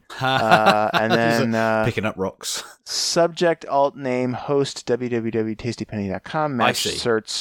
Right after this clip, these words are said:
Speaker 2: star, tastypenny dot com.
Speaker 1: Perfect. Okay, so that's a good
Speaker 2: Issuer, Amazon, blah, blah,
Speaker 1: analog
Speaker 2: blah.
Speaker 1: then of that, and we know what
Speaker 2: Yes.
Speaker 1: to look for when we, when we do it for Two's Compliment.
Speaker 2: Mm-hmm. Yeah. So,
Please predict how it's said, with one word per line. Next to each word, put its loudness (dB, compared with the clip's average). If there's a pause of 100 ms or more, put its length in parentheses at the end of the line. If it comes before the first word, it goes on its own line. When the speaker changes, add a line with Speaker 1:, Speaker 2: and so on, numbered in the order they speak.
(180)
Speaker 2:
star, -2
tastypenny -8
dot -6
com. -10 (120)
Speaker 1:
Perfect. -4
Okay, -2
so -2
that's -2
a -2
good 0
Speaker 2:
Issuer, -6
Amazon, -8
blah, -4
blah, 0 (140)
Speaker 1:
analog -2
Speaker 2:
blah. -10
Speaker 1:
then -2
of -6
that, -2
and -4
we 0
know 0
what 0
Speaker 2:
Yes. -8
Speaker 1:
to -4
look -2
for 0
when 0
we, -2
when -2
we -4 (160)
do -2
it -2
for -2 (220)
Two's -6
Compliment. -6
Speaker 2:
Mm-hmm. -14
Yeah. -2 (1500)
So, 4